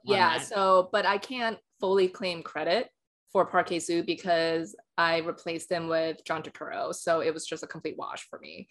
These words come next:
Speaker 1: 'cause I kept Alan Ruck, the
Speaker 2: So,
Speaker 1: eldest son. I
Speaker 2: yes.
Speaker 1: kept him, so he didn't get in. So I did think about dropping him and just having both John Turturro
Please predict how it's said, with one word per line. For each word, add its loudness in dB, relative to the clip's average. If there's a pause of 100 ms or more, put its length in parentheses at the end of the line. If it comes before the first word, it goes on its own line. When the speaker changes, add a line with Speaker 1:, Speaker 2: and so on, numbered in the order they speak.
(140)
Speaker 1:
'cause 2
I 6
kept 0
Alan 4
Ruck, -2 (960)
the 6
Speaker 2:
So, 6 (200)
Speaker 1:
eldest 4
son. 4 (300)
I 2
Speaker 2:
yes. 4
Speaker 1:
kept -4
him, -2
so 0
he 2
didn't 4
get -4
in. -8
So 4 (280)
I 4
did 6
think 2
about 4
dropping 0
him -4
and -6
just -6
having -2
both 0
John -4
Turturro -2